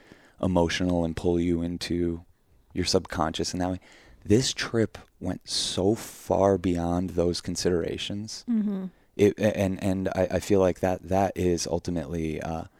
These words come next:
Speaker 1: the immortal portal that you get pulled into. You get so connected with spirit that you're immortal. You're, you're connecting with your immortal side, the side that,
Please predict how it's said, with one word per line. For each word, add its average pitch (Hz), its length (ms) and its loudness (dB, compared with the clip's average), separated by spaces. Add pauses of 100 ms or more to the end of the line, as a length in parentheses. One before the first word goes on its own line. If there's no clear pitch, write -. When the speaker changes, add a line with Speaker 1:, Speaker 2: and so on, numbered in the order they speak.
(260)
Speaker 1:
the 95 200 4
immortal 87 460 6
portal 82 440 0
that 82 180 -8
you 78 80 -8
get - 220 -10
pulled - 260 -12
into. - 440 -16 (1000)
You 90 120 -4
get - 180 6
so 98 340 4
connected 90 560 -2
with 80 140 -4
spirit 85 640 -2 (680)
that 82 140 0
you're 82 140 0
immortal. 80 500 -8 (240)
You're, 82 340 0
you're 80 140 -2
connecting 82 500 -6
with 80 180 -12
your 87 160 -4
immortal 82 380 -4
side, - 320 -10
the 85 80 -8
side 82 340 -8
that, - 280 -10